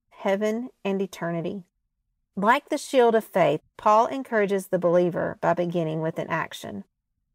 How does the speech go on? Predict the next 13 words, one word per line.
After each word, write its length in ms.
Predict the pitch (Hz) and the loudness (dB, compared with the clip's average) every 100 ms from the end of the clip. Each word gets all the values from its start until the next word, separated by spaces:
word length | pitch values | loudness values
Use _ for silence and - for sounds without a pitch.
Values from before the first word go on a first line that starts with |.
| _ | _
He 160 | - 175 | -4 -2
says 320 | - 214 202 | 2 2 2
to 120 | - 185 | -6 -6
take 320 | - 220 208 | 0 0 2
up, 240 | 170 - _ _ _ | -2 -4 _ _ _
put 160 | - 226 | -2 2
on, 340 | 196 170 170 175 _ _ - | 2 2 0 -8 _ _ -8
accept. 500 | 196 - 170 165 - _ _ _ _ _ _ _ _ _ 185 | -8 -2 0 0 -6 _ _ _ _ _ _ _ _ _ -2
These 260 | 220 254 | 0 4
are 80 | 240 | 4
all 220 | 190 185 | 6 4
action 440 | - 202 - 190 170 | 2 -2 -2 -4 -2
words, 440 | 165 156 - - | -4 -4 -8 -18